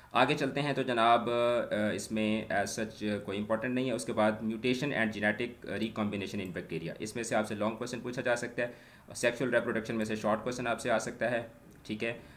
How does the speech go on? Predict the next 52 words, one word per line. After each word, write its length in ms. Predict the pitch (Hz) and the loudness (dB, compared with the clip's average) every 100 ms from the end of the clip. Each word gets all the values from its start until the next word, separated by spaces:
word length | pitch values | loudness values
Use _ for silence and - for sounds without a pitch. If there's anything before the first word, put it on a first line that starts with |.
| - - | -6 0
अच्छा, 280 | 104 107 | 2 2
उसके 240 | - 110 123 | 0 0 2
बाद 220 | 131 110 | 6 6
reproduction 480 | 107 107 117 110 120 | 4 0 -2 -4 -2
in 140 | 113 104 | -2 2
bi-, 320 | 95 - - | 0 0 0
bacteria, 400 | 101 101 92 92 | 0 -2 -2 0
इसमें 280 | 69 - 113 | -2 -2 -2
से 100 | 117 | 0
आपसे 260 | 110 110 | 0 0
एक 140 | 110 - | -4 -2
एमसीक्यू 360 | 123 135 127 | -4 -4 -4
पूछा 240 | 127 127 127 | -4 -4 0
जा 120 | 120 | 2
सकता 260 | 117 113 117 | 0 0 -2
है, 160 | 113 - - - | -2 -8 -20 -8
ठीक 160 | 113 113 | -4 -2
है। 200 | 151 - - - 107 | -2 -4 -16 -16 -2
देखें 280 | 135 185 | 2 4
कितनी 220 | 170 170 170 | 2 2 2
डिटेल 300 | 143 143 147 | 4 4 4
के 80 | |
साथ 200 | 151 131 | 4 4
मैं 100 | 127 | 4
आपको 180 | 120 127 | 2 2
सारी 200 | 123 110 | 2 2
की 80 | 110 | 2
सारी 180 | 113 104 | -2 -2
चीज़ें 240 | 107 101 | -2 -4
बता 240 | 82 82 78 | -2 0 0
रहा 100 | 71 | -2
हूँ, 100 | 71 - | -10 -10
ठीक 140 | 101 120 | -6 -4
है। 220 | - 110 | -4 -2
ये 60 | 113 | -2
जो, 120 | 120 - - - | -2 -4 -8 -8
ये 140 | 110 | -4
जो 80 | 107 | 0
इक्वेशन 400 | 107 107 117 127 | 0 0 0 0
है, 260 | 120 92 - 95 - | 0 -4 -6 -10 -6
इस, 160 | 107 | -4
ये 320 | 110 - 107 110 | -6 -4 -2 0
इक्वेशन 400 | 107 113 131 131 | 0 -2 0 2
आपसे 460 | 120 123 117 131 - | 0 0 -2 -4 -8
शॉर्ट, 380 | 104 107 110 - | 0 0 0 -2
अ, 180 | 104 - | 0 0
एमसीक्यूज़ 360 | 117 123 123 | -2 -4 -4
में 120 | 117 110 | -4 -6
पूछी 200 | 107 107 | -6 -2
जा 120 | 101 | -2
सकती 300 | 101 - 101 | -2 -6 -6
है। 180 | 98 | -8